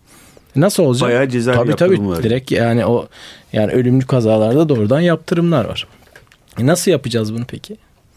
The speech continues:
Speaker 1: E şimdi ben sosyal bir canlıyım. E, beyinle ilgili en büyük sorun anasognozya deni-, deniyor buna.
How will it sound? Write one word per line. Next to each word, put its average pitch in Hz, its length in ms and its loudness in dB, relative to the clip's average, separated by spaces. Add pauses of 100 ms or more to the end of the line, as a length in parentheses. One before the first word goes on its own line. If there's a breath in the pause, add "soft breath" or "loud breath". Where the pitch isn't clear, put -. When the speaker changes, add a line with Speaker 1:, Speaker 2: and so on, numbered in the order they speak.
(400 soft breath)
Speaker 1:
E 107 60 -6
şimdi 127 400 0
ben 139 140 2
sosyal 147 480 0
bir 143 100 0
canlıyım. 143 520 2 (160)
E, 113 380 0
beyinle 170 320 2
ilgili 165 180 2
en 190 160 2
büyük 135 160 2
sorun 165 280 0
anasognozya 151 880 2
deni-, 101 260 0
deniyor 98 300 0
buna. - 220 -4